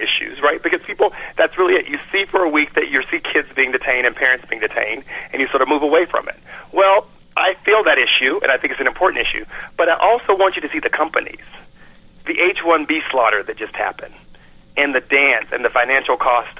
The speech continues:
companies and lawyers of sort of filing stuff and waiting and then not getting it, or offering someone a job in January for something they start in October.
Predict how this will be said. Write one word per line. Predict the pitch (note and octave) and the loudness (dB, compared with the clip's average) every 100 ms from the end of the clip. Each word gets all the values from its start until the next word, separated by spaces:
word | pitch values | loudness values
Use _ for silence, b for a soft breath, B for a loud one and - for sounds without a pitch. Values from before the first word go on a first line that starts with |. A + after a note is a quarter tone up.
| - | -6
companies | - B2+ A#2+ A2 - | -4 -2 -4 -6 -12
and | G#2+ | -6
lawyers | A#2+ B2+ B2+ G2+ - | 0 4 4 2 -6
of | G#2 | -8
sort | - | -2
of | A#2+ | -2
filing | - B2 C3 C#3 A#2+ | -2 0 2 2 0
stuff | - A2+ - | 0 0 -2
and | A2 | -4
waiting | A#2 C#3+ C#3 B2 | 0 2 2 -2
and | A#2 | -2
then | B2+ | 0
not | B2+ A#2+ | 0 0
getting | C#3+ B2+ | 0 0
it, | G#2+ G2+ B B - | -2 -6 B B -2
or | B2+ | 2
offering | D3 D3 E3 - | 2 2 0 0
someone | D3 C#3 | 0 2
a | C3 | 0
job | - C3+ C#3 B2 A#2 | 2 4 4 4 2
in | A#2 A2 | 0 0
January | C#3 C#3+ B2 A#2 A2+ A2+ | 0 2 2 4 4 0
for | - C3 A#2+ A#2+ B - | 0 2 2 0 B -4
something | D3+ C#3 | 0 2
they | C3 B2 | 0 0
start | - C3+ C3 | 2 2 4
in | |
October. | B2 A#2 C#3 - - | 0 2 0 0 -4